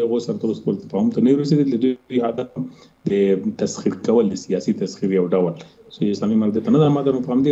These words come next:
وجه باندې رسمیت پاتې ده. خو عملاً موږ په رسمیت ډول پېژندل شوي یو. ګڼ هیوادونه له موږ سره رسمي تعاملات لري، خپله یې لرو، تجارت هم روان ده، ترانزیت هم روان ده، راکړه ورکړه هم روان ده، راشه درشه هم روانه ده. چې دا ټول د رسمیت په معنا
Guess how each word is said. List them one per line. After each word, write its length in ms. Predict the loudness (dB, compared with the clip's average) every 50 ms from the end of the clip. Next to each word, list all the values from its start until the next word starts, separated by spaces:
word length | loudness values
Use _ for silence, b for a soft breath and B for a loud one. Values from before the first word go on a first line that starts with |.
| 4 4
وجه 140 | 2 2 0 -2
باندې 480 | -2 -2 -2 -2 -4 -6 -4 -4 -4
رسمیت 260 | -2 0 -2 -2 -4 -2 -2
پاتې 200 | -2 0 2 2 0
ده. 40 | 0 B B B B B B _
خو 140 | -4 0 2
عملاً 240 | 2 2 2 4 2 4 2
موږ 160 | 2 2 0 0 -2 -4
په 80 | -4
رسمیت 260 | -2 -2 -2 -2 -2 0 0
ډول 220 | 0 0 -2 -4 -6 -4
پېژندل 420 | -4 -2 0 0 -2 -2 -2 -4 -4
شوي 180 | -2 -2 -2 -4
یو. 80 | -6 B B B B B _ _ -4
ګڼ 120 | -2 -2 0 0 2
هیوادونه 280 | 2 2 4 2 4
له 80 | 4 2
موږ 100 | 2 0 0
سره 120 | -2 -2 -2
رسمي 160 | -2 -4 -4 0 0
تعاملات 300 | 2 2 2 0 0 -2 -2
لري، 140 | -4 -4 -4 -4
خپله 200 | -2 0 2 2
یې 160 | 2 2 2 2
لرو، 160 | 2 0 -2 -4 B B B B B B B _ -2
تجارت 340 | 0 0 2 0 0 0 0 0
هم 40 | 2 2 2
روان 260 | 0 0 0 0 0 0
ده، 360 | -2 -4 -4 -4 -4 -4 -2 0 0
ترانزیت 340 | 0 0 0 -2 -2 0 0
هم 140 | 0 0
روان 320 | 0 0 0 2 2 2 0
ده، 100 | 0 -4 -8 -10 B B B B B _ -2
راکړه 220 | -2 0 0 2 2
ورکړه 200 | 2 2 2 2 2
هم 60 | 2 2
روان 240 | 2 2 0 0 0
ده، 60 | 0 -2 -2
راشه 260 | -4 -4 -4 -2 0 0
درشه 220 | 0 0 0 -2
هم 100 | -2 0
روانه 260 | 0 0 -2 -2 -2 -4
ده. 60 | -6 -8 B B B B _
چې 60 | -4 -2 -2
دا 40 | 2 2
ټول 100 | 2 2 2
د 60 | 0
رسمیت 280 | 0 0 0 -2 0 0
په 140 | 0 0 0
معنا 200 | 0 0 0